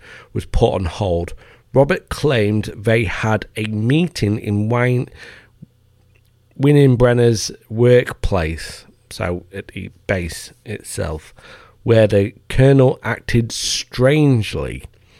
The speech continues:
Complaining loudly about the mig twenty-fives and the necessity of learning everything about them because the Soviets had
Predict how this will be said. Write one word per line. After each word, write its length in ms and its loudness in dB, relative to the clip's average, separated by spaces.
Complaining 680 4
loudly 480 4
about 260 -2
the 60 -4
mig 300 0
twenty-fives 840 -2
and 160 0
the 100 2
necessity 1600 -2
of 340 0
learning 720 0
everything 580 -4
about 520 -4
them 180 -6
because 680 -4
the 80 -4
Soviets 680 -2
had 360 -6